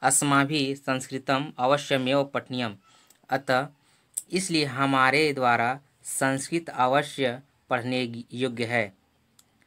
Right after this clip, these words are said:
ठीक है, संस्कृत अवश्य पढ़ने योग्य है, अर्थात हमें भी संस्कृत अवश्य पढ़नी चाहिए।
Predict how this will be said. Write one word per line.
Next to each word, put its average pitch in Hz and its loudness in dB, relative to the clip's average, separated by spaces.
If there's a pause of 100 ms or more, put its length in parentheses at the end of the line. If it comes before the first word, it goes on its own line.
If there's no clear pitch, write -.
(220)
ठीक 156 -10
है, 240 -2 (680)
संस्कृत 127 -8
अवश्य 139 -2
पढ़ने 127 -6
योग्य 120 -2
है, 117 -4 (440)
अर्थात 135 0
हमें 135 0
भी 151 -2
संस्कृत 123 -6
अवश्य 123 -2
पढ़नी 117 -6
चाहिए। 107 -8